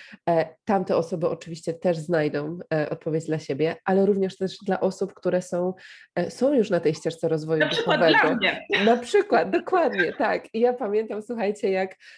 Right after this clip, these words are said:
Speaker 1: e, po prostu to do mnie przyszło. Jechałam samochodem wtedy i po prostu czuję, że coś, że coś idzie. Usiadłam do laptopa, zapisałam siedem stron A cztery. Po prostu to był jakiś absolutny przekaz odnośnie tego, co w tym programie ma się, e, dziać.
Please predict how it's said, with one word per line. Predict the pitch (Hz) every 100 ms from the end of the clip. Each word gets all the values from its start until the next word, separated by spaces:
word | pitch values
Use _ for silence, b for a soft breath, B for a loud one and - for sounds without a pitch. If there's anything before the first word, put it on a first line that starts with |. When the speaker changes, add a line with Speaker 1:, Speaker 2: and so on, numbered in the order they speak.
| B
Speaker 1:
e, | 175 180
po | -
prostu | 190 240 240
to | 208
do | 214
mnie | 220 214
przyszło. | - 190 -
Jechałam | 143 196 202 190
samochodem | 190 180 165 214 208 196
wtedy | 196 214 196 196
i | -
po | 175
prostu | 196 -
czuję, | 190 - 196 180
że |
coś, | 185 185 190
że | - 175
coś | - 180
idzie. | 156 196
Usiadłam | - - 208 196
do | 185
laptopa, | 170 170 147 143
zapisałam | 147 165 - 180
siedem | - 240 226 220
stron | - 196 196
A | -
cztery. | - - 147 151
Po | 170
prostu | 185 - 196
to | 190
był | 185 190 196 B B
jakiś | - 202 -
absolutny | 202 - 214 233 220
przekaz | 214 - 233 233 196
odnośnie | 180 185 196
tego, | 175 185 185
co | - 208
w | 202 _
tym | 202 -
programie | 185 175 185 180
ma | 170 175
się, | - 170 170 B B 233 180
e, | 175 165 -
dziać. | 165 156 180 -